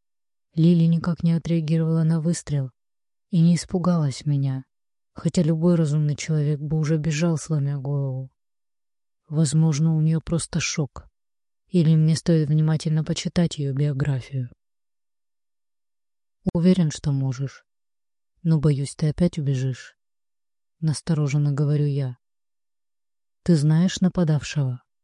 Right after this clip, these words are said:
Лили, опустив взгляд, качает головой. С её губ срывается всхлип, и я ближе притягиваю её к себе. Когда подхожу к автомобилю, Слейд открывает пассажирскую дверь,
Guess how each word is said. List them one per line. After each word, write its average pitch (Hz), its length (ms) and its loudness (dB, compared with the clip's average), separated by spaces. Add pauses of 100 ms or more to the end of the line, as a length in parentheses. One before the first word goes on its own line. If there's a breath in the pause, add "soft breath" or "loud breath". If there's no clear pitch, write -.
(1600)
Лили, 170 400 4
опустив 165 480 -2
взгляд, 151 520 -2
качает 151 440 -4
головой. 139 600 -4 (1000)
С - 160 -14
её 165 260 2
губ 156 300 -4
срывается 156 600 0
всхлип, - 540 -6 (1080)
и 170 100 -2
я 160 160 4
ближе 151 360 2
притягиваю 143 680 -2
её 139 160 -2
к - 60 -10
себе. 139 420 -4 (1300)
Когда 156 260 0
подхожу 156 460 -4
к - 60 -4
автомобилю, 147 720 -2 (420)
Слейд 170 460 -2
открывает 156 560 -2
пассажирскую 160 720 -2
дверь, 143 420 -4